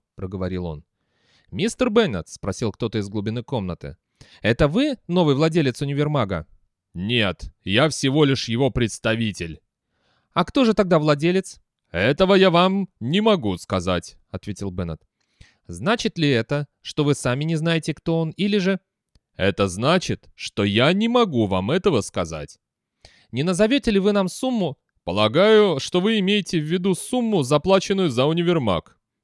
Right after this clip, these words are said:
"Да, именно". "Это тоже", — сказал Беннет, — "не подлежит оглашению". "Брюс!" — раздался чей-то негодующий голос. Монтгомери покачал головой. "Будьте добры, обращайтесь к мистеру Беннету", — повторил он. "Он ответит на все ваши вопросы".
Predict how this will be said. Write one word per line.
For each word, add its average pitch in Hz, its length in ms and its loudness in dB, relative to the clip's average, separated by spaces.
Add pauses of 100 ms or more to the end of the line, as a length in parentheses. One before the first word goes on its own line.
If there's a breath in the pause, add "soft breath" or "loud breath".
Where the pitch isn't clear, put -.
"Да, 202 240 2
именно". 190 420 -2 (340 loud breath)
"Это 156 320 4
тоже", — 190 420 6
сказал 98 400 -4
Беннет, — 92 360 -4 (140)
"не 110 200 -2
подлежит 175 560 0
оглашению". 151 720 -2 (440)
"Брюс!" — 156 840 0
раздался 95 480 -6
чей-то 104 260 -8
негодующий 107 520 -4
голос. 101 400 -6 (260)
Монтгомери 131 480 -4
покачал 104 460 -8
головой. 95 420 -6 (640 soft breath)
"Будьте 202 360 2
добры, 170 480 0 (160)
обращайтесь 156 720 0
к - 80 -12
мистеру 180 400 -2
Беннету", — 127 520 -2
повторил 92 400 -8
он. 78 180 -10 (420 soft breath)
"Он 131 180 4
ответит 165 500 -2
на 110 120 -4
все 131 220 -4
ваши 180 240 0
вопросы". 139 560 -2